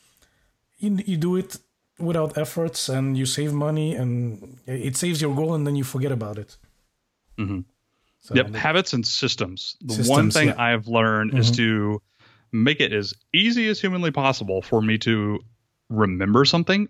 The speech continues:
Speaker 2: remember to do something, whether that's, like, going back and analyzing something I signed up for in month two or whatever, just, like, doing something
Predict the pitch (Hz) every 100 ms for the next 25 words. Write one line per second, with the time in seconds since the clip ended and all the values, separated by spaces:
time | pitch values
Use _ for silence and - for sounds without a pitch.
0 | - 107 107 117 107 110 98 98 117 131
1 | 160 180 180 107 104 101 98 104 - -
2 | - - _ - 120 135 120 117 120 123
3 | 120 117 117 113 110 113 113 - 117 -
4 | _ - 117 117 113 107 104 - 113 113
5 | - - 110 104 104 104 101 _ _ _
6 | 127 117 110 107 - - 123 113 107 107
7 | - - - 123 110 143 117 95 95 -
8 | - _ _ - 143 139 117 - _ _
9 | _ _ _ _ - 127 110 - 151 160
10 | 156 135 120 117 107